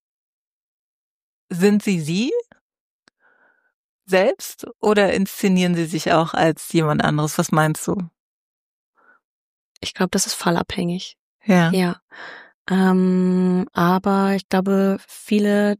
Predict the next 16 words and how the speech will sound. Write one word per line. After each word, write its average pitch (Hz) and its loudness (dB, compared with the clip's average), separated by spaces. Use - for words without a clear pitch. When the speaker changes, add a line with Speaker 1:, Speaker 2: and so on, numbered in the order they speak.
Speaker 2:
der 185 0
Menschen, 190 0
die 185 -2
ich 185 -6
fotografiere, 185 -4
inszenieren 196 2
sich 196 -4
in 185 0
eine 170 2
Person, 180 0
die 180 2
sie 175 0
gerne 170 0
sein 165 2
möchten. 156 -8
Speaker 1:
Mhm. 190 4